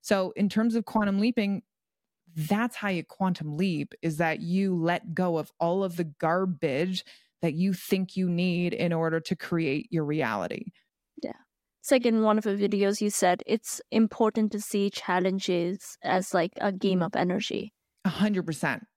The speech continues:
Speaker 1: Yeah.
Speaker 2: And, like, just understand, like, it's the energy that you give to that challenge, and that's how you overcome it.
Speaker 1: So it's, it's all about, like,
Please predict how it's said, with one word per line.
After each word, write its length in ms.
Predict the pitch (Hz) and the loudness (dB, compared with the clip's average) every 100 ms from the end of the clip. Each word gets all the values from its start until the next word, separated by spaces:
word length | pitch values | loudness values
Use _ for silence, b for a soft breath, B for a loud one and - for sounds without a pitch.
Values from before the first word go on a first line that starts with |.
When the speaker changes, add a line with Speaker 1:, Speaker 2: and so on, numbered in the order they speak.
| _ | _
Speaker 1:
Yeah. 240 | 151 95 180 - _ _ _ _ _ _ - | -2 -2 -6 -18 _ _ _ _ _ _ 2
Speaker 2:
And, 420 | 214 208 202 208 - _ _ _ | 2 2 -2 -6 -12 _ _ _
like, 180 | 240 226 _ _ - | 2 2 _ _ -6
just 160 | 247 247 | 0 4
understand, 600 | 220 233 226 240 262 196 | 4 4 2 2 2 2
like, 140 | - | -2
it's 260 | 190 - - - | -6 -6 -6 0
the 160 | 196 | 4
energy 360 | 208 226 214 202 | 4 4 2 2
that 180 | 165 175 | 2 0
you 120 | 175 | 0
give 220 | - 190 | 0 -2
to 180 | - 185 | -2 -4
that 200 | - 156 | -2 -2
challenge, 520 | - 196 175 - 196 - | -2 -4 -2 -2 -4 -2
and 340 | 170 175 214 - | 0 0 -2 0
that's 320 | 170 175 - | -2 -2 -6
how 220 | - - | -2 0
you 260 | 214 208 - | 0 0 0
overcome 500 | - - 202 190 180 | -2 -2 -2 0 0
it. 120 | - - _ _ _ | -2 -6 _ _ _
Speaker 1:
So 380 | - 208 180 175 | -4 -2 0 -2
it's, 220 | - 202 - | -2 0 -2
it's 200 | 202 - | -2 0
all 280 | 190 202 | 0 0
about, 260 | 226 208 185 | 0 0 2
like, 260 | 175 170 | 0 -2